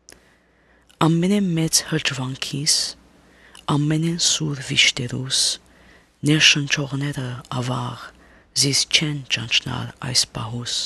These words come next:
Սերս կարծես այն քետն էր, որ իր հոսանքը անփավ առավ լերան ցյուներեն, ու լերը զայն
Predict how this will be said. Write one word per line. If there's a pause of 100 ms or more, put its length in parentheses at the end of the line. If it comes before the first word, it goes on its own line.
(1900)
Սերս
կարծես
այն
քետն
էր, (420)
որ
իր
հոսանքը
անփավ (680)
առավ
լերան
ցյուներեն, (800)
ու
լերը
զայն